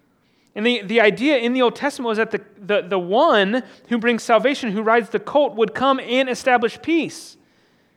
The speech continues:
And so the question wasn't, "Is there or isn't there gonna be peace?" The, the question, the issue is, how's that peace gonna be established? And the expectation was that the peace was gonna come through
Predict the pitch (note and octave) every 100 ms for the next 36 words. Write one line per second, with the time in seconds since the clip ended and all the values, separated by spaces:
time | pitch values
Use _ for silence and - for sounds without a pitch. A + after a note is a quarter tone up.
0 | _ _ _ A3 G#3 A#3+ - D4+ - D4
1 | A#3+ G3 C4 D#4 B3 G#3 G3+ - - C#4
2 | B3 C4 G3 A3 B3 A#3 B3+ A#3 G#3 G#3+
3 | F#3+ F#3 D4+ D4 - A3+ G#3+ G3 G3+ -
4 | D#4 - - G#3 G#3+ C4+ D4 G3+ - -
5 | _ B3+ C4 C4 A#3 - A3+ - A3 G#3+
6 | G#3 - B3+ D4 D#4+ D#3 G#2+ - - -
7 | _ _ _ _ _ _ _ _ _ -
8 | G#3+ A#3 - A#3 - E4 - A#3+ G#3+ A3
9 | G#3+ B3 A#3+ A#3+ G#3+ A3 A3 C4+ G#3+ -
10 | B3+ C#4 C4 G#3+